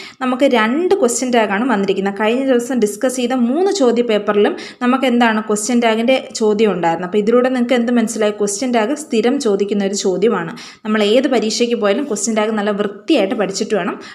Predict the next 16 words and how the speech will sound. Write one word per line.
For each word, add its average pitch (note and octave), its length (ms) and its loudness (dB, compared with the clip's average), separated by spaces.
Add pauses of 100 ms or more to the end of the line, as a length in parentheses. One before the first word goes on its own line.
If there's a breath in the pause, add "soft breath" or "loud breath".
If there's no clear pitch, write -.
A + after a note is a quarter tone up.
പോകാൻ. - 320 -2 (240 loud breath)
അതുകൊണ്ടാണ് A#3+ 480 2
നമ്മൾ A#3+ 220 -2
ക്വസ്റ്റ്യൻ C4+ 360 -2
പേപ്പർ C4+ 220 0
പഠിക്കണമെന്ന് F#3+ 580 -4 (140)
പറയുന്നത്. E3+ 640 -6 (1400)
ഓക്കെ, A#3 240 -6 (420 loud breath)
നമ്മുടെ G4+ 220 2
ചോദ്യം A#3+ 400 4 (340 loud breath)
"Let E4 140 4
us G4+ 220 2
have A#3+ 400 2
a A3+ 240 2 (120)
coffee" A3 300 2
എന്നാണ്. G3+ 580 0